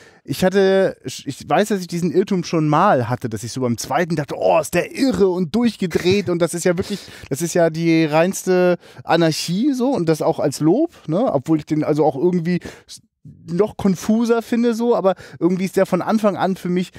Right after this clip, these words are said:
eine total überdrehte, auch satirisch gemeinte, äh, Actionkomödie, ähm, und, äh, bei, bei, beim, beim ersten dachte ich immer, das ist alles noch nicht so,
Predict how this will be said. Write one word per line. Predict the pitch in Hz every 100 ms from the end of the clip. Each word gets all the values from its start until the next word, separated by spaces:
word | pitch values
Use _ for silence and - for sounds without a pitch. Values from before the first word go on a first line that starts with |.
| - -
eine | - 160 160 139 127
total | - 151 160 165
überdrehte, | 160 165 143 143 165 170 170 160 156 151 139
auch | 135
satirisch | 156 139 190 190 175 -
gemeinte, | 156 147 156 160 165 160 - - - - -
äh, | 143 139
Actionkomödie, | 156 175 - 160 156 139 135 170
ähm, | 196 202 208 - 151 160 156 156 156 151 151 - _
und, | 151 151 143
äh, | - 151 143 143
bei, | 127 147 139
bei, | 147
beim, | 139 143 143
beim | 139 143
ersten | 151 196 214
dachte | 196 185 185
ich |
immer, | 175 175 - - -
das | - 123
ist | 170
alles | 123 175 220
noch | 214 190
nicht | 214 214
so, | - 220 247